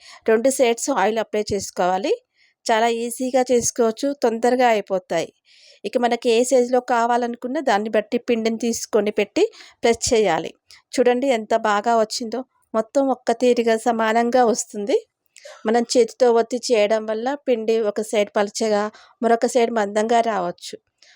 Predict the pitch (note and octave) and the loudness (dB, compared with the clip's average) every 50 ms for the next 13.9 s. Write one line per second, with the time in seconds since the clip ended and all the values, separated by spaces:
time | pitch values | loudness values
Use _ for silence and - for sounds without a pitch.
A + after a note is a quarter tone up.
0 | _ _ - G#3+ A3 A#3 A#3+ - B3 A3 G#3 G#3+ A#3 A3+ C4 B3+ C4 C4+ B3 - | _ _ 0 2 4 4 2 2 2 0 0 0 -2 0 2 2 4 2 2 0
1 | - B3+ A#3+ - A3 G#3 A3+ - G#3 G3+ G3 B3 F#4+ B4+ - _ _ _ _ _ | -2 -4 -4 -4 -6 -8 -8 -10 -12 -10 -8 -8 -10 -10 -12 _ _ _ _ _
2 | _ _ _ _ _ _ _ _ _ _ - B3 C4 B3+ C4 A#3 A3+ C4+ C#4 C4+ | _ _ _ _ _ _ _ _ _ _ -2 0 2 4 4 4 2 0 -2 -2
3 | B3+ A#3 A#3+ - B3 B3 A#3 G#3 G3 A3 D#4 G4 - _ _ _ _ - C4 - | -4 -4 -4 -4 -6 -4 -4 -6 -6 -6 -6 -8 -10 _ _ _ _ -8 -4 -2
4 | C4+ B3+ - D4 - C#4+ B3+ A#3 - A3 G#3 G#3+ A#3 - - - - - G#3+ - | -2 -2 -2 -2 -4 -4 -4 -4 -2 -2 -2 -2 -2 -6 -10 -12 -8 -6 -4 -2
5 | - A3+ A#3+ B3 B3 B3 B3 B3 A3 - - - G#3+ G#3+ - G#3+ G3+ - - G3 | 0 0 2 2 2 2 2 2 2 0 0 0 0 2 2 0 0 0 -2 -4
6 | F#3+ G#3 C#4+ - - - - _ _ - - A#3 A#3+ A#3+ A#3+ A#3 A3 A3 A#3 A#3 | -2 -4 -6 -8 -10 -16 -20 _ _ -4 -2 0 0 0 0 -2 -2 0 0 2
7 | A#3+ A#3+ B3 B3 A#3 - A3 A#3 A3+ - - B3+ B3 C4+ C4 A#3+ G#3+ - - F#3+ | 2 2 2 2 0 0 -2 -4 -4 -4 -4 -2 0 2 2 2 0 0 -4 -4
8 | F#3 - F#3+ F#3+ F#3+ G#3+ D#4 G#4 - _ _ _ _ _ _ _ _ _ _ _ | -2 0 0 0 0 -2 -4 -6 -8 _ _ _ _ _ _ _ _ _ _ _
9 | _ - B3+ C4 C4+ C#4 C#4 C#4 - C4+ B3+ B3 B3+ - B3 B3+ B3+ - F4 F#4+ | _ -2 0 0 0 0 0 2 2 2 2 2 2 0 0 -2 -2 -2 -2 -2
10 | - - C4+ C4 B3 - C4+ A#3 B3 B3 - - A#3 A#3+ C4+ B3+ A#3 A3 G#3+ G#3+ | 0 0 0 0 0 -2 -4 -2 -4 -2 0 0 0 2 2 2 2 0 0 0
11 | G#3 A3 A#3 - - G#3+ - - - - F3+ F3+ F#3+ C4+ F#4 - A3 G#3 - - | 0 0 0 0 -2 -4 -6 -6 -4 -4 -2 -2 -2 -2 -2 -4 -4 -4 -2 0
12 | B3 B3 - A#3+ G#3 G#3 G#3+ A3 A3 G#3 G3+ - - A3+ A3 G#3+ G#3 G#3 - - | 0 0 2 0 0 0 0 -2 -4 -6 -6 -6 -4 -2 0 0 0 0 -2 -2
13 | - G3 F#3 G#3+ D#4 F#4 - - - - _ _ - C4 B3+ B3 C4+ | 0 0 2 0 0 -4 -8 -14 -20 -20 _ _ -2 0 0 0 0